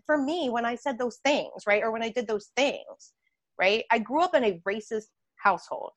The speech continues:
My fath-, my stepfather called this is, and this is me, I'm just, I'm just putting it out there 'cause that's what I do, called Sandy Point Beach because it is medo-,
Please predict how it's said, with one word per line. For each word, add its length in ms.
My 220
fath-, 400
my 160
stepfather 800
called 560
this 180
is, 160
and 140
this 160
is 160
me, 280
I'm 200
just, 180
I'm 140
just 140
putting 180
it 80
out 160
there 140
'cause 140
that's 180
what 140
I 100
do, 340
called 560
Sandy 320
Point 320
Beach 380
because 280
it 100
is 140
medo-, 300